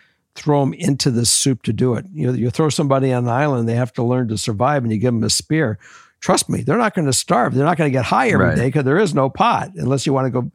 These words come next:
Speaker 1: you know, smoke a palm leaf. <laughs> But basically, he's gonna be spearing fish to survive. And that, some of these, I mean, there's even survival things out there for, you know, for the parents and their kids into these survival courses where they learn how to work as a team to survive.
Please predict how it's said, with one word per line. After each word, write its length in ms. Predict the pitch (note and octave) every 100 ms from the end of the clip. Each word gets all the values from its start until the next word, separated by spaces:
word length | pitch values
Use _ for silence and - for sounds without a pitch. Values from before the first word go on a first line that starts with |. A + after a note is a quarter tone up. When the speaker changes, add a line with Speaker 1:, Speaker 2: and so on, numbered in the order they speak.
| - - -
Speaker 1:
you 100 | -
know, 80 | C3
smoke 280 | A#2+ C#3+ C3
a 60 | A2
palm 360 | - C4 C4+
leaf. 320 | C#3+ G#2 F#2 - -
<laughs> 160 | - -
But 200 | C3+ E3 D3
basically, 360 | G3 - A#3 E3
he's 100 | E3
gonna 180 | F3 C#3+
be 120 | C3+
spearing 560 | - - - F3 B2+
fish 480 | A2 - C4+ E3+ - - - - _ _
to 100 | -
survive. 520 | - A3 D4+ E4+ - -
And 240 | F3+ D#3+
that, 240 | G#3 D4 A3 _ _ _ _ _ _ _ _ _ _ _ _
some 220 | - A3+
of 80 | B3+
these, 200 | B3+ - - C#3+
I 40 |
mean, 140 | F#3+
there's 240 | D#3+ A3+ D4
even 180 | G#3 C#3+
survival 600 | C3+ A2 A#2 G#3+ F4+ A#3
things 320 | E3 B2+ A2+
out 200 | A2+ -
there 240 | A2+ G#2+ - _ _ -
for, 200 | C3+ A2 -
you 100 | -
know, 120 | C3 A2+
for 100 | -
the 100 | A#2
parents 380 | D#3 C#3+ B2
and 100 | C#3
their 120 | A#2+ A#2
kids 320 | - G3+ -
into 220 | C3 C#3
these 160 | B2+ A2+
survival 420 | C3 B2+ F#3 G#3
courses 500 | - B2 A2 - A2
where 100 | B2+
they 180 | B2 B2
learn 400 | A#2+ C#3+ C3 B2 - _ _
how 160 | D#3+
to 100 | C#3+
work 200 | C#3 C3+
as 120 | C#3+ B2
a 80 |
team 260 | A2 C3 A#2+
to 80 | A2+
survive. 720 | - A2 C#3+ C4 D3 A#2+